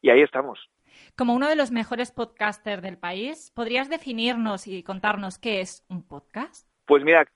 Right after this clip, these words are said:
Speaker 1: siempre cuando me preguntan esto, eh, lo que, lo que les digo a, a aquellos que me preguntan es que esto es como un poquito, eh, lo que está ocurriendo con, con los contenidos de vídeo, ¿no?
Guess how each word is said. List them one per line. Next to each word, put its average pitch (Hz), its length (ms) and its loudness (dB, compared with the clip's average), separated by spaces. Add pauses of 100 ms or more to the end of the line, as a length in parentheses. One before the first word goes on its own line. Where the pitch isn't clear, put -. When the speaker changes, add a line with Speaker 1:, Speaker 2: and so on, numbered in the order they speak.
(140)
Speaker 1:
siempre 185 440 4
cuando 156 260 6
me 143 100 6
preguntan 151 380 4
esto, 196 500 -4
eh, 131 520 -2 (580)
lo 139 200 -4
que, 127 300 -2
lo 135 180 -6
que 127 520 -4
les 131 240 -6
digo 151 240 -2
a, 131 380 0
a - 160 -8
aquellos 143 240 -8
que 160 80 -6
me 143 80 0
preguntan 151 340 -2
es 147 80 -8
que - 100 -16
esto 156 120 -14
es 165 60 -16
como 151 180 -8
un 151 60 -10
poquito, 165 520 0 (320)
eh, 120 920 0
lo 131 140 -4
que - 80 -8
está 151 140 -4
ocurriendo 165 300 -2
con, 131 280 0
con 131 120 0
los 127 100 -4
contenidos 131 400 0
de 135 100 4
vídeo, 117 300 -4
¿no? 156 240 -2